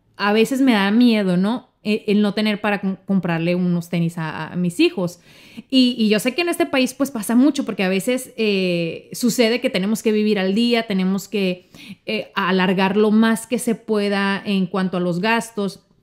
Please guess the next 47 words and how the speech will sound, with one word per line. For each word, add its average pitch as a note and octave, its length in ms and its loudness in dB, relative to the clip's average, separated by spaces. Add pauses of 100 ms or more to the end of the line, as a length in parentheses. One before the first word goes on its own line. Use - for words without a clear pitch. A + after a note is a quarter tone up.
(340)
Y A3+ 140 4
en G#3+ 80 4
ese G#3+ 160 0
sentido, A3 360 2
por G#3+ 140 -2
eso G3+ 160 -4
yo G#3 140 2
digo, G#3+ 320 2 (680)
yo B3 300 2
quiero C4+ 240 4
aprender A#3 720 0
a G#3+ 80 0
manejar G3 560 0
mis A#3 320 6
finanzas A3 640 0 (160)
con D4+ 300 4
mi C4 140 4
pareja G#3 800 -4 (220)
para G#3+ 180 -2
que G#3+ 120 -2
mis G#3 220 0
hijos G#3 480 -2
no G#3 180 0
vayan G#3+ 220 -2
a A3+ 80 -2
pasar F#3+ 280 -6
por G3+ 120 -4
un G#3 100 0
momento G3+ 440 0
así, B3+ 400 -4
o A#3 100 -2
también A#3+ 280 0
para D4 220 0
ellos C4+ 320 -2
enseñarles A#3 840 2
desde F#3+ 300 -2
chiquitos A3+ 560 -4 (340)
cómo D4+ 300 4
se C#4+ 100 -2
debe A#3+ 220 0
manejar A3+ 400 0
el A3+ 80 0
dinero, G#3 340 0
cómo A#3+ 240 0
se A#3+ 140 -6
debe G#3 240 -2
cuidar. G#3 480 0